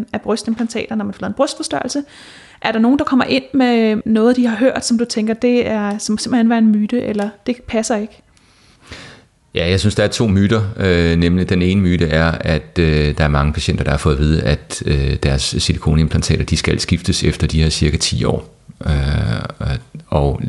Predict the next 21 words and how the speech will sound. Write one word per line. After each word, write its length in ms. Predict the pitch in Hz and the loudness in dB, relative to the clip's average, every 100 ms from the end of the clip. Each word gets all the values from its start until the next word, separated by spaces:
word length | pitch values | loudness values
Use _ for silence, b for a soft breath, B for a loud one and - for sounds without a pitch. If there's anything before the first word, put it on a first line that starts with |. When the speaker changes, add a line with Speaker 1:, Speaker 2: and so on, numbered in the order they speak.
| 120 | -2
Speaker 2:
det 140 | 180 160 | 2 2
er 40 | |
ikke 200 | 131 - | 0 -2
rigtigt, 340 | - - - - | -6 -8 -12 -12
fordi, 380 | - - 160 - B B B B B | -10 -2 -2 -2 B B B B B
øh, 460 | - 76 67 67 67 - - 67 | -2 0 2 2 0 -2 -4 -4
stort 280 | - - - | -4 -2 0
set 140 | 73 | 0
alle 140 | 69 73 | 2 2
de 120 | 82 | 0
silikonimplantater, 880 | - - 73 73 69 - - 65 - - - 117 - | 0 0 2 2 2 0 0 0 -2 -6 -10 -10 -2
der 220 | 65 65 62 - _ _ | 0 0 -2 -8 _ _
har 120 | - 71 | -4 -2
været 200 | 65 64 | 0 0
brugt 260 | 69 67 | -2 0
her 220 | 73 64 | 0 0
de 140 | 62 76 | 0 -2
seneste 580 | - 71 69 69 65 64 B B B B B B - | 0 0 0 0 0 -2 B B B B B B -6
femogtyve 520 | - 73 - 76 73 | -4 -2 0 2 2
år, 280 | 67 71 - | 2 -2 -2
øh, 260 | 78 69 | 0 2